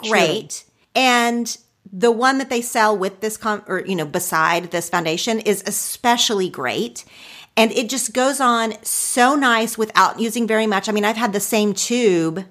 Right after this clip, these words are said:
Speaker 1: and it's, like, thirty-five dollars, so it's not, you know, a crazy, crazy price point. And I've had, used the same tube for a long time, months and months, using it regularly. It just has a really pretty finish. It covers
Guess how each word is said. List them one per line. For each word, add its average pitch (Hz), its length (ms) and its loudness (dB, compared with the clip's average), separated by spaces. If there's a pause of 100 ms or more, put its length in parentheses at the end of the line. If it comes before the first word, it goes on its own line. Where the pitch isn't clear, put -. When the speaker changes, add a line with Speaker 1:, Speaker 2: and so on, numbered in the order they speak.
(220)
Speaker 1:
and 208 100 -2
it's, 240 140 -6
like, - 160 -8
thirty-five 156 400 -6
dollars, 156 300 2
so 185 80 -8
it's - 140 -8
not, 214 280 0 (200)
you 190 60 0
know, 160 220 -2 (100)
a - 60 -10
crazy, 208 320 0
crazy 156 260 -4
price 202 260 -6
point. 175 200 -4
And 202 100 4
I've 202 100 2
had, 220 220 2
used 247 220 2
the 196 80 0
same 180 220 -2
tube 247 180 -6
for 156 180 0
a 151 80 2
long 190 580 4
time, 175 400 -2
months 247 280 -2
and 196 80 -4
months, 214 280 0 (760)
using 247 320 0
it - 220 -6
regularly. 170 680 0 (460)
It 233 160 2
just 370 260 2
has 311 220 0
a 220 80 -2
really 233 520 -2
pretty 247 300 -4
finish. 185 720 -4 (280)
It - 340 0
covers 277 440 -2